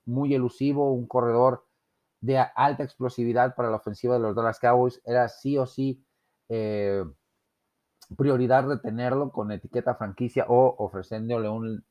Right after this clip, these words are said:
eh, contrato a largo plazo. Eh, también el equipo de Raiders, eh, a pesar de que las discrepancias que tuvo al principio Josh Jacobs con su entrenador en jefe, Josh McDaniels, eh, a media temporada empezaron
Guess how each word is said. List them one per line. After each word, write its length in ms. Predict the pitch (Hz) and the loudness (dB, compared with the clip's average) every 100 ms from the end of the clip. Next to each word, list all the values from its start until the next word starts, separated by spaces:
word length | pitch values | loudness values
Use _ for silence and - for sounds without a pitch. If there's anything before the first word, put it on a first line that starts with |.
| _ | _
eh, 380 | 98 92 90 - _ _ _ _ _ _ _ _ _ | -10 -8 -8 -10 _ _ _ _ _ _ _ _ _
contrato 460 | 160 160 165 165 | 2 4 4 6
a 40 | 156 | 8
largo 320 | 156 156 151 | 8 6 2
plazo. 480 | 139 127 - 330 - _ _ _ _ - | 2 0 0 -6 -10 _ _ _ _ -10
Eh, 180 | 107 | -10
también 480 | 107 110 120 117 120 - | -2 0 0 0 -4 -4
el 120 | 104 | -4
equipo 420 | 98 120 - 117 | -2 -4 -2 0
de 100 | 107 | 0
Raiders, 680 | 101 123 127 131 127 - _ | 0 0 2 0 -4 -10 _
eh, 220 | 104 98 92 | -12 -8 -6
a 160 | 90 | -4
pesar 340 | 110 - 156 220 | -6 2 4 4
de 120 | 139 | 0
que 320 | 113 104 90 - | 0 -2 -2 -4
las 200 | 104 95 | -2 0
discrepancias 760 | 123 - 120 117 131 139 156 143 | 0 -2 -2 -2 -2 -4 -6 -6
que 120 | 123 | -4
tuvo 260 | - 135 143 | -2 0 0
al 100 | - | -2
principio 520 | 113 107 135 131 113 | -6 -2 -4 -2 -2
Josh 240 | 117 127 113 | 0 -2 0
Jacobs 480 | 123 110 120 113 | 0 0 -4 -6
con 280 | - 110 120 - _ _ _ _ | -6 -6 -6 -12 _ _ _ _
su 300 | - 139 131 | -4 2 2
entrenador 480 | 120 113 113 113 123 | 2 -2 0 0 0
en 120 | 113 | -2
jefe, 500 | 123 120 - 113 107 | -2 -2 -2 -2 -2
Josh 200 | 117 - | -4 -4
McDaniels, 640 | 117 107 110 117 143 135 | -6 -4 -4 -4 -6 -8
eh, 300 | - 92 82 - _ _ 87 | -4 -2 -2 -6 _ _ -6
a 80 | 90 | -4
media 280 | 107 113 | -2 -4
temporada 540 | - 101 104 107 113 - | -4 -4 0 2 2 0
empezaron 760 | 101 87 90 - 107 113 113 | -6 -12 -10 -2 0 0 -2